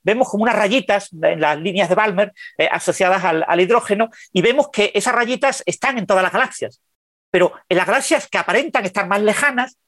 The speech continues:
está como movida la posición de esas líneas. No están en la misma posición en la que la vemos en el Sol,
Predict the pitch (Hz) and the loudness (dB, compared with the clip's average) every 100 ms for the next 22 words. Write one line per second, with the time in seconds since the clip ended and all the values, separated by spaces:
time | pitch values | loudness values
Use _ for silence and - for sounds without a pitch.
0 | _ _ 170 247 - 269 240 180 190 196 | _ _ -2 -2 0 2 2 2 -4 -2
1 | 190 185 196 196 311 247 135 120 156 175 | 0 4 4 4 2 2 0 0 -2 -2
2 | 165 - 254 123 _ _ _ _ 208 185 | -4 0 0 -2 _ _ _ _ -2 -2
3 | 151 160 123 - _ _ _ - 226 277 | -2 -4 -4 -10 _ _ _ -2 0 0
4 | 269 233 233 247 202 208 220 208 202 180 | -2 -2 -2 -2 -2 0 0 2 2 2
5 | 208 196 165 - 269 156 | 2 2 0 2 2 2